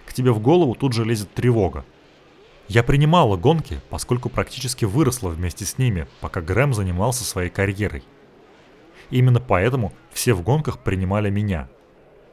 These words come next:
Мне нравилось быть частью команды, как хронометрист, а не просто как зритель. Хронометрировать меня научила Хэзл Чепман, и я делала это на всех тренировках и гонках, на которые приезжала.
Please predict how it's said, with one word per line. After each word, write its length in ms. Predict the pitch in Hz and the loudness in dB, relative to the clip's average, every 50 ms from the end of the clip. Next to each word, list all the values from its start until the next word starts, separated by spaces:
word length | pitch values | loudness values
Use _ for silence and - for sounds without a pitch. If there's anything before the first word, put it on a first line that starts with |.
| - _ _ _ _ _ _ _ _ _ _ - - - _ - | -20 _ _ _ _ _ _ _ _ _ _ -20 -20 -20 _ -8
Мне 180 | - 104 127 156 | -2 0 2 4
нравилось 380 | 165 185 214 214 185 139 117 - | 4 4 4 6 6 4 4 2
быть 160 | 98 113 - | 0 -4 -4
частью 340 | - - 147 135 - 117 - | 0 0 0 0 0 -4 -4
команды, 500 | - 107 117 135 143 127 104 85 82 - | -2 0 2 2 2 2 0 -2 -6 -8
как 240 | - 87 78 - | -8 -10 -12 -10
хронометрист, 760 | - - - 98 101 104 104 107 - 139 143 117 - - - - - - | -8 -6 -4 -2 -2 -2 -2 -2 0 0 0 0 -2 -6 -12 -20 -14 -8
а 100 | 101 90 | -6 -4
не 100 | 90 85 | -4 -2
просто 320 | - - 143 - - - | 0 0 0 0 -2 -6
как 160 | - 90 80 78 | -8 -6 -6 -4
зритель. 360 | 80 110 117 - - - - - - _ _ _ _ _ _ _ _ _ _ _ _ _ _ _ | -4 -4 -4 -4 -6 -12 -14 -14 -20 _ _ _ _ _ _ _ _ _ _ _ _ _ _ _
Хронометрировать 840 | - - 107 113 120 127 135 127 151 190 214 208 185 127 - - | -6 -2 0 2 4 4 2 2 2 2 2 2 4 2 2 2
меня 200 | 113 101 107 101 | 0 0 0 0
научила 420 | 95 95 90 - - 170 165 135 | 0 -2 -4 -2 -2 0 0 0
Хэзл 360 | - - 156 147 127 135 127 123 | 0 0 0 0 0 0 -2 -4
Чепман, 460 | - - 160 - - - 80 71 67 - _ _ _ _ _ _ | -2 -2 -2 -2 -2 -6 -8 -8 -10 -14 _ _ _ _ _ _
и 80 | 107 95 | -4 -2
я 120 | 101 101 | 0 0
делала 380 | 92 98 127 170 190 185 135 98 | 0 2 2 4 4 4 4 2
это 160 | 87 - 98 | 0 -2 -4
на 120 | 92 87 | -4 -4
всех 220 | - - 135 123 - | -2 0 -2 -2 -2
тренировках 560 | - 95 95 101 117 127 123 - 95 - - | -2 -2 0 0 0 0 0 -2 -8 -10 -8
и 40 | 90 | -2
гонках, 400 | 85 120 160 160 - - - 101 | 0 0 0 0 -2 -6 -8 -8
на 80 | 90 | -6
которые 360 | - 92 90 - 117 117 110 | -6 -4 -2 -2 0 0 0
приезжала. 640 | - - 110 104 113 110 107 104 101 82 73 67 | -2 -2 -2 -2 -2 -2 -2 -2 -2 -2 -2 -6